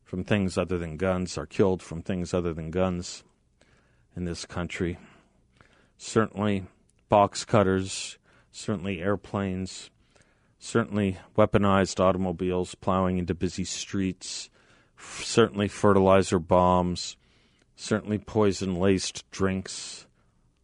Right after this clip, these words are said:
like Kool-, Kool-Aid, certainly, um, chambers and showers made of gas, certainly explosive packed backpacks. Um, as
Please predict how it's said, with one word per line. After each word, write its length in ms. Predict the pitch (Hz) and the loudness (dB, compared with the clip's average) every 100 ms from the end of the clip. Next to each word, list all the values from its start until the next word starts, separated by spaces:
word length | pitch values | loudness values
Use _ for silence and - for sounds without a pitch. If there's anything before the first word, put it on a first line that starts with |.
| - | -14
like 220 | 71 - | -14 -14
Kool-, 340 | - 113 110 - | -4 0 0 -2
Kool-Aid, 600 | - 101 95 95 95 92 - _ _ _ _ _ _ - _ - | -4 0 2 4 2 0 -8 _ _ _ _ _ _ -20 _ -12
certainly, 560 | - 113 104 107 104 | -4 -2 -2 -4 -2
um, 440 | 98 95 92 87 85 | -2 -2 -2 -6 -10
chambers 680 | - 107 98 87 90 87 - | -4 -2 0 2 0 -2 -8
and 140 | 82 - | -8 -2
showers 720 | 104 92 90 87 - - - | 2 4 2 -2 -6 -12 -8
made 220 | 92 90 | -6 -4
of 120 | 85 | -6
gas, 720 | - 90 90 90 - - - _ _ _ _ _ _ _ - | -4 -2 0 -2 -6 -16 -20 _ _ _ _ _ _ _ -16
certainly 520 | - 123 - 98 95 | -2 -2 0 -2 -2
explosive 800 | - - - 92 87 - 82 _ _ _ - | -2 -6 2 2 2 -2 -6 _ _ _ -2
packed 460 | 113 95 - - - - | 2 2 0 -14 -10 -2
backpacks. 960 | 92 101 - - 95 92 - - - - _ _ _ _ _ _ _ _ | 0 0 -4 -2 -2 -2 -8 -18 -18 -20 _ _ _ _ _ _ _ _
Um, 520 | - 104 101 98 95 - _ _ _ _ _ - - _ _ _ _ - | 0 4 4 4 0 -4 _ _ _ _ _ -20 -20 _ _ _ _ 4
as 300 | 120 98 | 4 4